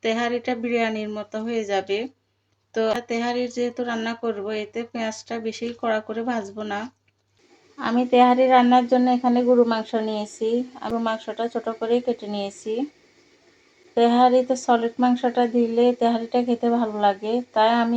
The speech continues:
এখানে সলিড মাংসটা নিয়েছি। আর সা-, অল্প কিছু চর্বি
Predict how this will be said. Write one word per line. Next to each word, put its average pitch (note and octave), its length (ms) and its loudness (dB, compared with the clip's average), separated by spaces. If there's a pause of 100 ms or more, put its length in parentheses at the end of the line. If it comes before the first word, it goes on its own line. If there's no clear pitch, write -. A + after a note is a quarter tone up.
এখানে A#3 260 -2 (100)
সলিড A#3 300 0 (100)
মাংসটা A#3+ 520 0
নিয়েছি। G#3+ 360 -8 (600)
আর A3 160 2 (140)
সা-, - 220 0
অল্প A3 160 0 (160)
কিছু A3+ 260 -6 (140)
চর্বি A3+ 340 -2